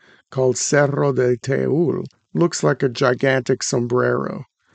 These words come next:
A Christian cross is found at the very top of the hill, with most of the ruins found on the hill's slopes.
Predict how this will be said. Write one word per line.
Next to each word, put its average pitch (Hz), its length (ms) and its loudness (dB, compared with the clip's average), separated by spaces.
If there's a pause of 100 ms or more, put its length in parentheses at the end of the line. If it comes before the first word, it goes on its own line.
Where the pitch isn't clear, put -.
(320)
A 135 80 -4
Christian 160 580 2
cross 156 480 2
is 127 160 -4
found 139 340 0
at 131 120 0
the 117 80 -6
very 127 320 2
top 160 340 -2
of 107 140 -4
the 113 100 0
hill, 65 420 -4
with - 200 -2
most 156 420 2
of 127 140 -4
the 131 100 2
ruins 135 500 0
found 131 400 0
on 127 180 0
the 127 100 0
hill's 120 340 0
slopes. - 760 -6